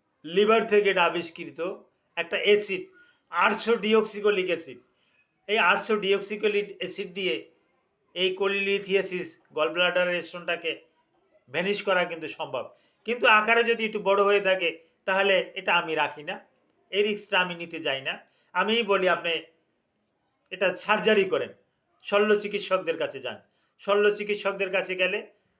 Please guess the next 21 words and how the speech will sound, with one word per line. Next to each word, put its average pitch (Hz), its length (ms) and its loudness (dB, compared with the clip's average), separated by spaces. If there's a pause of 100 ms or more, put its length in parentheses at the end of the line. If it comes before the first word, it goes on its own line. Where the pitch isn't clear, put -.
(180)
তারা 208 300 6
আবার 208 160 6 (100)
দু 196 140 2
রকমের 185 340 0 (120)
অ্যাডভাইস 160 360 -2 (100)
করে 175 160 -4 (520)
যে 175 60 0 (100)
আপনি 170 200 -2 (1800)
ল্যাপ্রোস্কোপি 226 720 4
সার্জারি 196 440 2
করতে 156 260 -8
পারেন, 101 200 -14 (720)
একটু 180 120 -20 (120)
টাকা 190 160 0 (100)
বেশি 208 240 -2
লাগবে, 180 240 -2 (480)
কিন্তু 226 180 -8 (120)
তিনটা 220 240 -2 (100)
ফুটো 214 180 -6 (100)
করেই 196 240 -2 (1000)
ওই 190 200 2